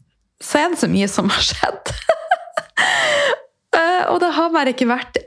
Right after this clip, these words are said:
rom for å sette meg ned og gjøre det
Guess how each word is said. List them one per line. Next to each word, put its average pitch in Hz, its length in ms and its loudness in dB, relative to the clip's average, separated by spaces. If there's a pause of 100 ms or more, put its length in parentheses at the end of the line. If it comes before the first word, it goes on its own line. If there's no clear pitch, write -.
(220)
rom 180 560 0 (500)
for - 540 -2 (100)
å 180 100 2 (300)
sette - 400 -2
meg 175 140 2
ned 208 320 0
og 170 100 0
gjøre 160 380 0
det 185 160 0